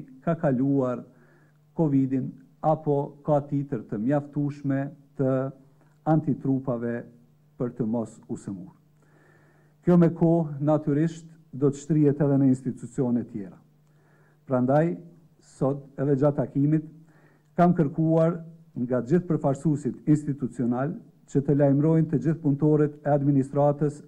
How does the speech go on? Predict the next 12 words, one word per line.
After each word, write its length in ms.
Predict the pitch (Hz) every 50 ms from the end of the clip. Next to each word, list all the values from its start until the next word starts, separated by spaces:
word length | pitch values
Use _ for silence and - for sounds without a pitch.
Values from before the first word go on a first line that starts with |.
| - _ -
në 360 | 185 110 117 123 127 131 113 110 120
lidhje 400 | 147 160 160 143 139 143 143 139 143 - -
me 220 | - 113 117 117 110
këtë, 380 | - 127 110 - - 160 165 165 190 - - - - - _ _ _ _ _ -
në 160 | - 131 151 160
mënyrë 400 | 156 151 143 147 156 151 156 165 - - - - - - _ _ _ -
që 120 | - 143 131
të 100 | - 135 -
kemi 260 | - 180 180 175 165 151
mundësinë 580 | 143 135 127 131 - 170 170 165 160 - - -
e 80 | 135 127
vaksinimit 760 | 127 147 147 - - 151 131 131 151 160 160 160 165 160